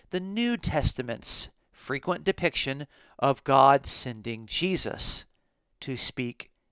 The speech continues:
and perform tasks. It won't be too long before we need to dip into the New Testament to see how Jesus and angels are understood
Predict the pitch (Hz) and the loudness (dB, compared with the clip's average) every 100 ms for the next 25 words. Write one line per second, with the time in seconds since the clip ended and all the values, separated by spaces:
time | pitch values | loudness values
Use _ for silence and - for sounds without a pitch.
0 | _ 113 101 101 101 107 - 98 95 98 | _ -12 -10 -10 -12 -16 -12 -10 -10 -12
1 | - _ - 95 87 - - - _ _ | -20 _ -8 -6 -6 -8 -10 -16 _ _
2 | _ _ _ _ _ _ _ - - 113 | _ _ _ _ _ _ _ -20 -14 -4
3 | 131 147 - 226 185 151 151 135 156 147 | -2 -2 0 2 6 6 6 2 2 2
4 | 156 165 254 208 143 120 143 - 139 143 | -2 -6 -6 -6 -6 0 -2 0 -6 -6
5 | 127 135 123 123 120 113 117 131 131 - | -8 -8 -6 -8 -4 -4 -4 -6 -8 -12
6 | - - - 143 - 196 196 170 170 160 | -20 -20 -8 -2 0 0 0 6 6 6
7 | - 156 151 143 127 - 131 131 135 - | 0 -2 -2 0 -2 -2 -6 -6 -6 -8
8 | 131 123 120 120 117 - _ _ - 127 | -10 -8 -6 -6 -6 -10 _ _ 4 4
9 | 131 - 120 123 - - 104 107 | 4 0 -8 -6 -6 -6 -4 -4